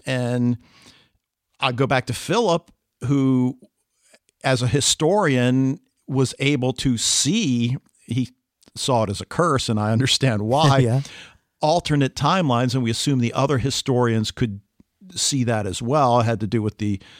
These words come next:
Speaker 1: medication they were supposed to be taking, but it gave you that happy ending, seeing David and Marcy in the back of the cab meeting again for the first time. She's not intellectually challenged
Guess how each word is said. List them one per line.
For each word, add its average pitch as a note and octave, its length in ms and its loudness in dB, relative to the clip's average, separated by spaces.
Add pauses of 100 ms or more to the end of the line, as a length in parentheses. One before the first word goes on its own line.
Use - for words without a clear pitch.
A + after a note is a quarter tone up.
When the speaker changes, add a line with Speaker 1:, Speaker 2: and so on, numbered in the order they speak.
(140)
Speaker 1:
medication A#2 720 2
they A2 120 2
were G2+ 300 -2 (140)
supposed F3 460 0
to A2 80 -8
be G#2 140 -6
taking, A#2 480 -2
but D3+ 320 0 (720)
it - 220 -10
gave F#3 320 -2
you F3 300 0
that C3+ 400 -2 (180)
happy F3+ 580 -2
ending, D3 380 0
seeing B2 600 0
David C#3 420 0
and A2+ 140 0
Marcy B2 440 2
in A2 80 0
the G#2 80 -2
back B2+ 280 -2
of A2 60 -8
the G2+ 80 -6
cab A#2 680 -4
meeting B2+ 540 0
again A#2+ 320 0
for A2+ 120 -6
the G#2+ 80 -6
first C3 420 -2
time. A#2 500 -2 (420)
She's A#2+ 280 0
not B2+ 400 2 (180)
intellectually B2+ 720 0
challenged B2+ 800 0